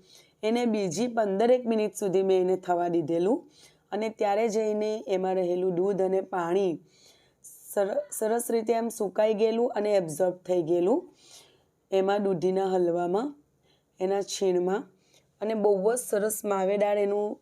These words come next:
ટેક્સચર બને છે. તો આ રીતે તમારે થવા દેવાનું. તો જુઓ, સરસ રીતે એનું બધું દૂધ અને પાણી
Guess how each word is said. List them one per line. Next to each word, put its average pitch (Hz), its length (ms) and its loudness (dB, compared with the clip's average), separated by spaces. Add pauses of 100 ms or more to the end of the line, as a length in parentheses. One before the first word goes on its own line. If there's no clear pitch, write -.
(380)
ટેક્સચર 196 580 -2
બને 185 300 2
છે. 220 180 -2 (840)
તો 202 60 0
આ 214 140 2
રીતે 226 240 0
તમારે 196 360 0
થવા 185 280 0
દેવાનું. 180 440 0 (1700)
તો 214 100 2
જુઓ, 208 280 2 (960)
સરસ 214 420 -2
રીતે 220 240 -2
એનું 214 200 -2
બધું 196 280 0
દૂધ 185 260 0
અને 196 180 0
પાણી 196 520 -2